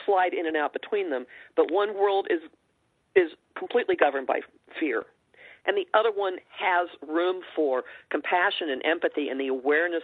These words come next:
of other people and love in all of its different forms. So essentially what's happening is we're creating webs or networks of compassion, empathy, uh, unity, well, maybe, it, inclu-,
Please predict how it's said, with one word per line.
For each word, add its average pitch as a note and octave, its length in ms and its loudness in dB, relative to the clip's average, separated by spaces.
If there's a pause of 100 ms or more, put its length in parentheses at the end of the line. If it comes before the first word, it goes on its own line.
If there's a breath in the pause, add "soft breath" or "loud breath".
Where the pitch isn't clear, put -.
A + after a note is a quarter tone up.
of C#3+ 100 -2
other C3+ 200 -2
people E3 480 -4
and C#3 280 0 (1000 loud breath)
love F#3+ 380 4
in A2+ 80 0
all D3 200 0
of C3+ 100 -4
its C#3 100 -6 (100)
different - 400 -6
forms. G3 340 2 (320)
So D#3 280 4 (300 loud breath)
essentially F#3+ 720 0
what's D3+ 240 0
happening F3 380 0
is C3+ 160 -2
we're D#3 100 0
creating D3 680 0
webs C#3+ 380 2 (440 soft breath)
or B2 100 -4
networks B2+ 560 -2 (520)
of B2 280 6 (420 soft breath)
compassion, D3 680 0
empathy, C3+ 560 -2 (460 soft breath)
uh, B2+ 280 2 (160)
unity, C3+ 680 -2
well, F3 100 4
maybe, C3 280 -2 (200)
it, - 180 -2 (340 loud breath)
inclu-, A3+ 340 0